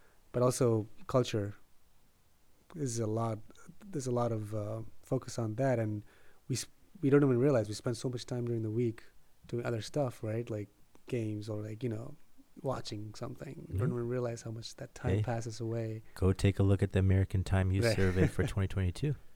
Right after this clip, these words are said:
Speaker 2: See
Speaker 1: Yeah.
Speaker 2: how much time we spend on leisure.
Speaker 1: Yeah, that's
Speaker 2: It, it, it breaks it down,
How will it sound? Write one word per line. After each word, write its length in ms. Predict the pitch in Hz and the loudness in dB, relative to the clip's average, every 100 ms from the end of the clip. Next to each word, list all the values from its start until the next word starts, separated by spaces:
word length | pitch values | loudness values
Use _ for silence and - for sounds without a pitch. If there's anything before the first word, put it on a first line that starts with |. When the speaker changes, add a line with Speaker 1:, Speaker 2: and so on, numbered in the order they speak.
| - - - | -18 -20 -14
Speaker 2:
See 160 | - 95 | -4 0
Speaker 1:
Yeah. 80 | 98 | 2
Speaker 2:
how 60 | |
much 140 | 101 - | 2 2
time 240 | 95 117 | 0 2
we 60 | 113 | 0
spend 340 | - 92 90 | -2 -2 0
on 180 | 87 90 | 0 0
leisure. 480 | 90 90 85 82 - - - - _ _ _ - | 2 2 0 -4 -6 -16 -20 -20 _ _ _ -16
Speaker 1:
Yeah, 100 | 120 110 107 104 | -12 -12 -12 -14
that's 140 | - | -8
Speaker 2:
It, 340 | 92 85 85 - - - | -4 -2 -4 -8 -18 -12
it, 160 | - 90 | -6 -6
it 160 | - - | -6 0
breaks 240 | 92 92 | 0 0
it 80 | - | -4
down, 300 | 92 139 107 | -2 -2 -2